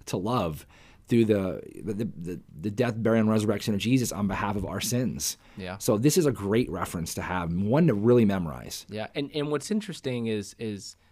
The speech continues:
Speaker 2: this next point is, is one of the differences between us and God. See, God does not have to do this because God's,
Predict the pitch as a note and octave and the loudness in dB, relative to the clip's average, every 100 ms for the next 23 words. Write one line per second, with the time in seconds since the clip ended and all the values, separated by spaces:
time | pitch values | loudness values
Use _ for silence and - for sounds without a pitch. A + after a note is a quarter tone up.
0 | _ _ B2 G#2+ A#2+ C#3+ - - A2+ G#2+ | _ _ -8 -4 0 -2 -2 -4 -4 -4
1 | A2+ A2 G2+ - - G#2+ G#2+ A#2+ A2 G2 | -6 -6 -6 -10 -14 -12 -8 -6 -4 -4
2 | A2+ A#2+ G#2+ G2 G2+ - G2 F2+ - E2+ | -4 -4 -8 -8 -12 -10 -10 -10 -12 -14
3 | D#2+ A1+ - _ _ _ _ _ G#2+ F#2 | -14 -14 -16 _ _ _ _ _ -16 0
4 | B2+ D#3 F3 C3+ A2+ A2 - - A2 - | 4 6 4 0 -2 -4 -4 -2 -2 -2
5 | A2 G2+ F#2+ F2 G#2+ - A#2 G#2 G2 G2 | -6 -8 -8 -10 -16 -14 -12 -10 -10 -6
6 | G#2+ A2+ A2 | -4 -4 -6